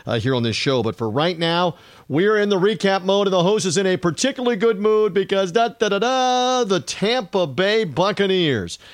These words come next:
have, in fact, found their way into Super Bowl fifty-five. My full-time employer every fall, the Bucs, B U C C A N E E R S, go Bucs, have gotten it done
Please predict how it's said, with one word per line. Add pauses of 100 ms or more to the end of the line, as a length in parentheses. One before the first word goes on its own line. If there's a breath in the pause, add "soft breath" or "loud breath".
(100)
have,
in
fact, (480 loud breath)
found
their
way
into
Super
Bowl
fifty-five.
My
full-time
employer
every
fall,
the
Bucs, (340 loud breath)
B
U
C
C
A
N
E (440)
E
R
S,
go
Bucs, (440 soft breath)
have
gotten
it
done